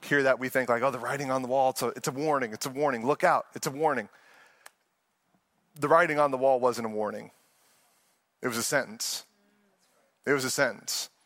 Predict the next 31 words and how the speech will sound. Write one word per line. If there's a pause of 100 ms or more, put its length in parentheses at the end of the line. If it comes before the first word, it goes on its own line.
(600)
The
warnings (100)
had
come (460)
and
they
had
gone. (1120)
This
was
not
a
warning
anymore.
This
was
telling
him,
"Because
of
your
actions, (680)
because
of
the
way
you've
lived
your
life,
because